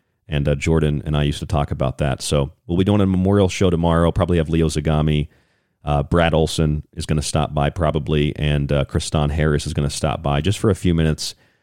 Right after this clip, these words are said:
to say their respects to Jordan. Little memorial show again here tomorrow night on The Secret Teachings. Tonight, we're gonna speak with comedian, ventriloquist, and magician John Peasy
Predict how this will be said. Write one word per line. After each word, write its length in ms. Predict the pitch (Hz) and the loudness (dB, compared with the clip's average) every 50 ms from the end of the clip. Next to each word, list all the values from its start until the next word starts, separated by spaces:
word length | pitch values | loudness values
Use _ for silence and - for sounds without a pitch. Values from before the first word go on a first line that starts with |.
| _ _ _ _ | _ _ _ _
to 80 | - - | -10 -4
say 180 | - - 82 80 | -2 0 2 2
their 140 | 78 76 | 2 2
respects 420 | 73 71 - - - 78 71 - - | 0 0 -2 -2 -2 -2 -2 -2 -4
to 100 | - 73 | -6 -4
Jordan. 460 | 69 76 76 76 73 71 73 73 - | -2 -2 0 0 0 0 0 0 0
Little 160 | 87 87 87 | 0 0 0
memorial 440 | 85 82 80 80 80 82 80 73 73 | 2 2 2 2 2 2 2 0 0
show 440 | - - - 76 69 69 67 69 - _ _ _ _ _ _ _ - | -2 -2 0 0 0 0 -2 -2 -6 _ _ _ _ _ _ _ -10
again 240 | 71 69 73 73 69 | -6 -2 -2 -2 0
here 200 | 76 76 73 71 | 0 0 -2 -2
tomorrow 340 | - - 71 71 73 73 | -2 -2 -2 0 0 0
night 180 | 71 69 67 65 | 0 0 -2 -2
on 120 | 69 69 | -2 -2
The 40 | 71 | -2
Secret 320 | - - - - - - - | -4 -4 -4 -4 -4 -6 -4
Teachings. 420 | - 76 67 - - 76 71 - | -4 -4 -4 -4 -4 -4 -4 -4
Tonight, 560 | - - 82 87 107 117 101 87 87 - - - _ _ _ _ _ _ _ _ _ _ _ _ - | -4 -2 0 0 2 2 2 0 -2 -4 -10 -20 _ _ _ _ _ _ _ _ _ _ _ _ -4
we're 120 | 92 92 | 0 0
gonna 140 | 98 110 95 | 2 2 0
speak 300 | - - 117 113 - - | 0 0 0 0 2 2
with 180 | 107 92 - - | 0 0 0 -2
comedian, 680 | - 104 95 95 107 107 110 110 113 123 139 147 151 _ _ _ _ _ _ _ _ _ _ | -2 0 2 2 4 4 4 2 2 0 -2 -4 -8 _ _ _ _ _ _ _ _ _ _
ventriloquist, 800 | - 90 85 82 - - 90 90 87 - 92 82 76 - - - - _ - | -2 0 0 0 2 2 0 0 2 2 2 0 0 -2 -8 -14 -18 _ -6
and 200 | 82 82 82 78 | -2 0 0 0
magician 560 | 76 71 80 87 85 - - 87 80 76 71 | 0 0 0 0 0 2 0 0 -2 -2 0
John 420 | 78 85 82 80 80 78 78 - - _ | 0 0 2 2 2 0 -2 -4 -8 _
Peasy 520 | - - 101 90 80 78 76 73 69 78 | -2 0 2 2 2 2 0 0 -2 -4